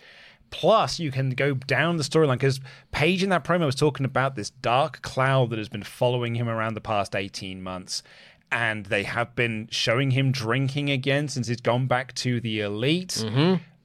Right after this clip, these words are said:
Speaker 1: Maybe him reuniting with his friends wasn't the best thing for him, the anxieties.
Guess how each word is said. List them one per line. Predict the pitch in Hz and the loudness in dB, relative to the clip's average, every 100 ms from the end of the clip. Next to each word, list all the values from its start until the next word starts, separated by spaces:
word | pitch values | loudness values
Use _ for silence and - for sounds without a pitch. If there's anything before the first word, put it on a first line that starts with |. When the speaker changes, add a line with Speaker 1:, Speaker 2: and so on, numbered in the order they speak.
| 123 113 | -12 0
Speaker 1:
Maybe | 139 165 160 151 | 2 2 2 2
him | 156 156 | 2 2
reuniting | 143 147 147 160 | 2 2 2 2
with | 147 | 0
his | 135 | -2
friends | 135 151 147 | 2 2 2
wasn't | 90 95 131 131 135 | -6 0 2 2 0
the | 131 | 2
best | 131 151 - | 2 0 0
thing | 143 139 | -2 -2
for | 135 - 139 143 | -2 0 2 2
him, | 139 151 151 | 2 0 -2
the | 131 104 101 | -4 -6 -6
anxieties. | 98 98 - 123 160 156 135 147 143 143 131 | -6 -8 0 4 4 4 2 0 2 0 -4